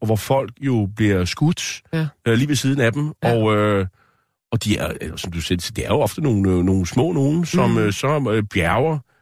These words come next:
Speaker 2: Ja.
Speaker 1: de her soldater, øhm, og tager dem på nakken.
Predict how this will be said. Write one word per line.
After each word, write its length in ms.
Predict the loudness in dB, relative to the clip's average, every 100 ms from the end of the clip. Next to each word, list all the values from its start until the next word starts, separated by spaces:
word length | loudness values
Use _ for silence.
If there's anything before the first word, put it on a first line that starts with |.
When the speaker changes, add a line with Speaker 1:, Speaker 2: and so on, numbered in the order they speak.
| -6
Speaker 2:
Ja. 100 | -4
Speaker 1:
de 140 | 2 4
her 280 | 4 4
soldater, 640 | 0 -4 0 0 0 -2 -6 -8 _ _ _ 2
øhm, 540 | 4 4 4 4 2
og 160 | 0 0
tager 160 | 0
dem 100 | 0
på 80 | 0
nakken. 460 | 2 2 0 -2